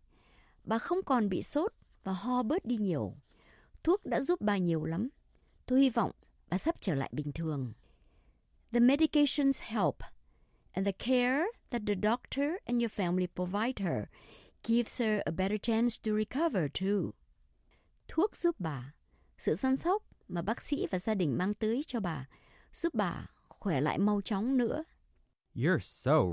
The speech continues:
Speaker 2: right. A sick person needs medications as much as the loving care which lifts her spirits.
Speaker 1: Mike nói,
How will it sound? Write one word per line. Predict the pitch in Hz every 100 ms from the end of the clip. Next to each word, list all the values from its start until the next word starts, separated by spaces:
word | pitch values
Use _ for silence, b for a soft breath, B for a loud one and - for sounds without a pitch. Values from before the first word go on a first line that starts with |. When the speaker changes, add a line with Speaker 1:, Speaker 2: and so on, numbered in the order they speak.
| 80 101
Speaker 2:
right. | 135 90 - _ _ _ _ _ -
A | 87
sick | - 170 -
person | 90 82 85 85 101 113 -
needs | 107 110
medications | 117 117 123 - 135 147 - 78 78 -
as | 92 90
much | 110 143
as | 92 85
the | 82
loving | 98 117 95 85 82 - -
care | 110 101 82 82 _ _
which | - 92 78
lifts | 104 - -
her | 85
spirits. | - - 101 80 - _ - _ _ _ _ _
Speaker 1:
Mike | 220 214 190 - 185
nói, | 180 214